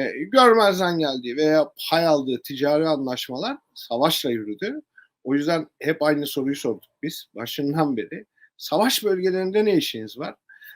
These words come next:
E, buralarda sadece mülteci, demografi değişikliği, kan ve gözyaşı taşınır.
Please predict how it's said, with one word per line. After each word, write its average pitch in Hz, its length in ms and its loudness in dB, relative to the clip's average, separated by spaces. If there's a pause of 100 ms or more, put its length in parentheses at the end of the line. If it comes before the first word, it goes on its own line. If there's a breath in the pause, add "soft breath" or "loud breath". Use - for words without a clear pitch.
(140)
E, 123 160 -4
buralarda 139 560 0 (120)
sadece 143 580 0
mülteci, 120 600 -6 (200)
demografi 123 580 -4
değişikliği, 165 680 0 (120)
kan 277 420 -2 (420)
ve 349 120 0
gözyaşı 294 560 8
taşınır. 220 420 -4